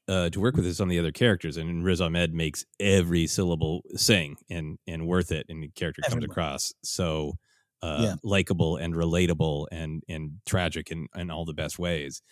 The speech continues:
Speaker 2: Mm-hmm.
Speaker 1: Um, yeah, I think for me, I, I kinda go to, you know, we had a, a really fun conversation several main shows back about factions in Star Wars, 'cause that's
Speaker 2: Mm-hmm.
Speaker 1: kinda the way I grew up with it in my mind of, like, uh, there are Jedi, there are rebels, there are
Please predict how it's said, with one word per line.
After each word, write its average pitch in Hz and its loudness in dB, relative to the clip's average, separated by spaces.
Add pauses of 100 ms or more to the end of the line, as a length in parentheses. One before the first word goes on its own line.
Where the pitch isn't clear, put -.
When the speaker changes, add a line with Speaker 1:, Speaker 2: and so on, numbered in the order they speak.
(300)
Speaker 2:
Mm-hmm. 92 4
Speaker 1:
Um, 139 0 (420)
yeah, 160 6
I 127 4
think 214 2
for 175 2
me, 110 6
I, 95 2
I 90 -2
kinda 117 2 (160)
go 101 6 (220)
to, 95 4 (400)
you 104 2
know, 95 4
we 117 8
had 139 6
a, 95 4
a 90 2 (260)
really 120 8
fun 113 4
conversation 98 4
several 160 4
main 113 4
shows 101 2
back 87 0
about 85 -2
factions 80 -4
in 90 -4
Star 73 -2
Wars, 62 -12
'cause 76 -6
that's 73 -4
Speaker 2:
Mm-hmm. 110 2 (300)
Speaker 1:
kinda 98 2
the 92 4
way 87 4
I 85 4
grew 90 2
up 80 -2
with 85 6
it 82 0
in 82 2
my 82 0
mind 82 2
of, 76 -4
like, 78 -4
uh, 87 0
there 113 4
are 113 6
Jedi, 110 2
there 117 4
are 123 2
rebels, 117 2
there 113 2
are 110 2